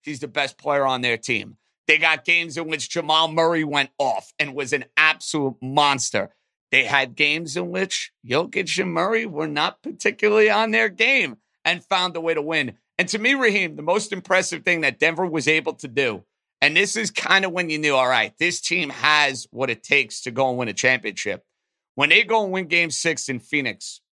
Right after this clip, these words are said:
the way that they do in the second round of the playoffs, they smoke the Phoenix Suns. L A, the Lakers had been a wagon, a machine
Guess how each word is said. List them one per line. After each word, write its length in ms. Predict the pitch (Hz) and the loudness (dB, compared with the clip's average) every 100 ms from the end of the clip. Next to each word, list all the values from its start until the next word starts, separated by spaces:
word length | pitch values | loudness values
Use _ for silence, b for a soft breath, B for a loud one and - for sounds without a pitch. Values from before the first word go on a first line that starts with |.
| - | -4
the 80 | 135 | 0
way 140 | 139 | 2
that 160 | 127 131 | 2 2
they 120 | 123 | 0
do 400 | 123 117 98 - | 2 0 -2 -6
in 80 | 127 | -4
the 60 | 117 | 0
second 300 | 135 131 127 | 0 -2 -2
round 160 | 117 | -4
of 60 | 110 | -6
the 120 | 95 | -4
playoffs, 360 | 110 101 - - | -4 -4 -6 -2
they 120 | 131 | -2
smoke 600 | - - - 160 156 - | -2 -6 0 4 4 2
the 80 | 123 | -4
Phoenix 400 | - 131 110 - | 0 0 -2 -2
Suns. 420 | 113 95 85 - _ _ _ _ _ - | -2 -4 -10 -20 _ _ _ _ _ 2
L 220 | 180 185 | 4 4
A, 260 | 175 110 - _ _ _ _ _ _ - | 2 0 -6 _ _ _ _ _ _ -8
the 100 | 151 | -4
Lakers 460 | 156 180 180 160 156 | 0 -2 -2 -2 0
had 180 | 143 | 2
been 140 | 147 143 | 2 2
a 140 | 131 | 2
wagon, 560 | 113 127 156 151 110 95 127 | 2 4 4 2 -4 -4 -6
a 100 | 131 | -4
machine 720 | 127 123 - 185 165 127 | -4 -4 -4 -2 -2 -2